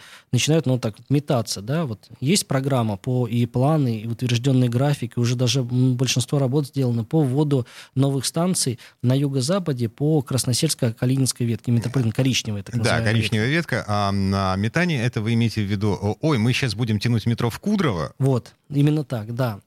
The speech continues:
Speaker 1: Вот мне это не очень понятна, эта ситуация. Давайте сначала сделаем, доделаем то, что мы изначально обещали людям, и то, что было запланировано,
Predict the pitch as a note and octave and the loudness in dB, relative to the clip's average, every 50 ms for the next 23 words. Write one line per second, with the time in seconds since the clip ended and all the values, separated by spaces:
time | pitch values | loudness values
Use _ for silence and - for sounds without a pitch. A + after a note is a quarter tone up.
0 | _ _ _ _ _ _ - A#2+ - E3+ F#3+ F#3+ - D3 D3+ E3 D#3 B2 - A#2+ | _ _ _ _ _ _ -10 -8 -4 -4 -4 -4 -2 -2 0 0 0 0 -2 -2
1 | A2 A#2+ A#2+ A2+ A2 G2+ - - G2+ - G#2 - - - A#2 G#2 F#2 - - G#2 | -4 -4 -2 -4 -4 -6 -8 -12 -14 -12 -10 -10 -8 -6 -6 -6 -6 -8 -6 -4
2 | B2 C3 D#3 D#3 - - - C#3 C3+ - - A#2+ A2 A2 G#2 A#2 B2+ B2 A#2 A2 | -2 0 0 0 -2 -2 -2 -2 -2 -2 -2 -2 -4 -4 -4 -4 -2 -2 -2 -4
3 | G#2 G2 F#2+ G#2 A#2 B2 B2 B2 C3 A2+ A2 G#2+ G2+ G2 - B2 A2 - - A#2+ | -4 -8 -6 -4 -2 -2 0 0 0 0 -2 -2 -4 -4 -4 -4 -4 -2 0 0
4 | A2+ A#2 A2+ G#2 A#2+ B2+ B2 - B2+ A2+ A2+ A2 A2 A#2 - - B2 A2+ A#2+ A#2 | 0 2 2 2 0 0 0 0 -2 -2 -2 -2 -2 -4 -4 -4 -4 -4 -2 -2
5 | A#2+ B2+ A#2 A2 G#2+ G#2 G#2+ G#2+ - A#2 A2 - - - G#2+ A2 A2+ A#2 A#2 A2+ | -2 -2 -2 -4 -6 -8 -10 -8 -8 -8 -8 -8 -8 -10 -8 -4 -2 -2 0 0
6 | G#2 A2 G2+ - B2 A#2+ C#3+ F#3+ A3 A3 G#3+ G#3 G#3 G3+ | 0 -2 -2 -2 0 2 2 4 2 2 2 2 2 0